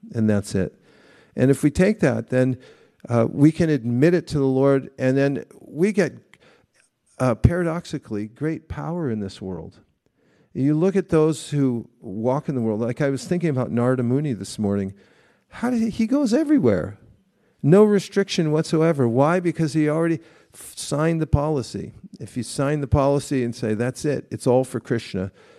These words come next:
then you can go anywhere. They let you in, any place. It's like you just walk in and it's like, "Oh, yeah, he signed. Come in."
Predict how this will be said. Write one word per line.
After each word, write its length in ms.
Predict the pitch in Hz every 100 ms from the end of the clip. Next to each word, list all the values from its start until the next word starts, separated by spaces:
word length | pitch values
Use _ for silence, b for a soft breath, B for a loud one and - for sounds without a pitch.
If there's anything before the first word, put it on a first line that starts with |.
| b b
then 160 | 165
you 120 | 190
can 180 | 180 180
go 200 | 165 165
anywhere. 440 | 170 170 170 165 160
They 160 | 131
let 200 | 131 151
you 180 | 147 147
in, 380 | 147 151 160 160 -
any 440 | 98 131 170 185
place. 600 | - 147 120 82 - - -
It's 180 | 123 -
like 200 | 120 -
you 100 | 120
just 200 | 143 -
walk 340 | 117 143 -
in 160 | 147 135
and 100 | 107
it's 100 | 113
like, 180 | 110 -
"Oh, 180 | 131 95
yeah, 220 | 107 107
he 100 | 113
signed. 520 | - 104 98 95 117 -
Come 180 | - 110
in." 180 | 90